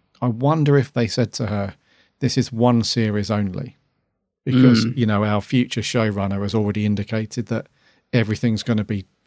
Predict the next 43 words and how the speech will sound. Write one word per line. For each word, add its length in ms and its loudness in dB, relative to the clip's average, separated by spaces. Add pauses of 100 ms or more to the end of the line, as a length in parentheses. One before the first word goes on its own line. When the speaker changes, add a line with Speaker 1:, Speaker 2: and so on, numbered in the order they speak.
Speaker 1:
a 40 -4
fresh 360 -4
start 380 -4
after 260 -8
series 400 -6
ten. 360 -8 (720)
So 160 2
Speaker 2:
Yeah. 240 4
Speaker 1:
I, 60 0
I'm 100 6
just 180 0
wondering 380 2
if 100 2
she 180 0
knew 280 6
that, 180 -4
or 120 -2
if 80 -6
that's 320 -10 (1120)
because 200 2
Speaker 2:
I 80 6
Speaker 1:
you 40 4
Speaker 2:
would 140 4
think 260 2
that, 120 6
I 140 4
reckon 280 4
the 80 2
way 160 2
they've 180 0
said 240 0
to 140 -4
her, 100 -2
I'm 180 -2
only 200 -2
guessing, 320 0
it's 100 0
probably 340 0
like, 200 2
"Yeah, 220 4
so 200 -6
we're 320 -2
only, 240 -2